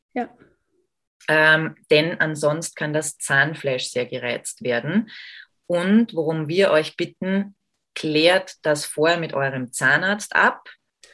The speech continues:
Speaker 2: ob eure Zähne dafür geeignet sind. Denn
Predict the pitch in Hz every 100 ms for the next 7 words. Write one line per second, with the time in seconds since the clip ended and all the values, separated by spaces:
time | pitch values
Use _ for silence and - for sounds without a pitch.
0 | _ _ _ _ - - 190 - 156 170
1 | 180 190 - 160 165 160 156 160 160 -
2 | 127 143 135 - 123 123 - - _ _
3 | 151 147 160 180 196 202